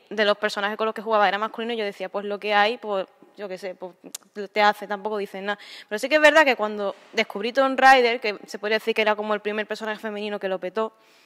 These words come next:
que a pesar de que estaba mal por el tema de la sexualización y toda la historia, pues muchas chicas dijeron, "Hostia, es una mujer"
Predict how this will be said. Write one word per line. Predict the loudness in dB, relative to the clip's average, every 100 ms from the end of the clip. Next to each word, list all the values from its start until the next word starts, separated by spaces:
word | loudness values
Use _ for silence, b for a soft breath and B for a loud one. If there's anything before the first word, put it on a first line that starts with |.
| b b b _ _
que | 6
a | 8
pesar | 6 8 6 6 0
de | -8
que | -6
estaba | -4 0 2 2
mal | 2 2 2
por | 0
el | -2
tema | -2 -4
de | -4 -4
la | -6
sexualización | -8 -10 -10 -8 -8 -2 2 2 0
y | -4
toda | -2 0
la | 0
historia, | -2 -2 -2 -2 -4 b b b b b 0
pues | 0 2
muchas | 0 0 0
chicas | 2 2
dijeron, | 2 0 -4 -4 -10
"Hostia, | -10 -10
es | -8
una | -6
mujer" | -6 -6 -8 -8